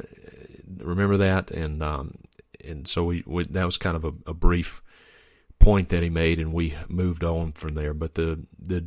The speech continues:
J Ws are very fond of claiming that their Bible is the most accurate translation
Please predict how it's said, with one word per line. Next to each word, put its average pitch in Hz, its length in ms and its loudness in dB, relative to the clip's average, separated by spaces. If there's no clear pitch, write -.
J 110 220 2
Ws 95 440 2
are 85 60 -2
very 92 360 0
fond 87 560 -2
of - 140 -10
claiming 80 440 -4
that 71 240 -10
their 104 260 4
Bible 104 580 -2
is 78 320 -2
the 107 180 4
most 107 400 4
accurate 90 580 -4
translation 85 800 -4